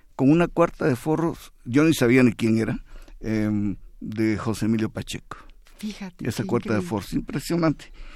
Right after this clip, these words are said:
Speaker 1: Y entonces me, me, también me tocó a mí el, el libro,
Speaker 2: Sí.
Speaker 1: me lo obsequió, y entonces levanta la vista, eh, el maestro Rejano, y me,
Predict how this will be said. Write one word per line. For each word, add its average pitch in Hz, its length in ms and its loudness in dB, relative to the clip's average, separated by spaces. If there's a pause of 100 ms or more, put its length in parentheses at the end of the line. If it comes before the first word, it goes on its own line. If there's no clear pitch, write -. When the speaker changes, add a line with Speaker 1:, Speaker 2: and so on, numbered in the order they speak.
(260)
Speaker 1:
Y 160 100 2
entonces 175 440 2
me, 135 160 0 (540)
me, 139 200 2 (160)
también 156 240 6
me 202 80 0
tocó 160 260 2
a - 20 4
mí 170 160 6
el, 160 260 2
el 160 120 0
libro, 175 200 4
Speaker 2:
Sí. 180 80 6
Speaker 1:
me 143 60 4
lo 131 80 4
obsequió, 165 640 0
y 139 140 2
entonces 139 580 -4 (380)
levanta 135 440 4
la 151 120 6
vista, 143 680 0 (100)
eh, 104 320 -6
el 95 120 -10
maestro 107 300 -6
Rejano, 135 580 -2 (480)
y 123 120 0
me, 113 300 2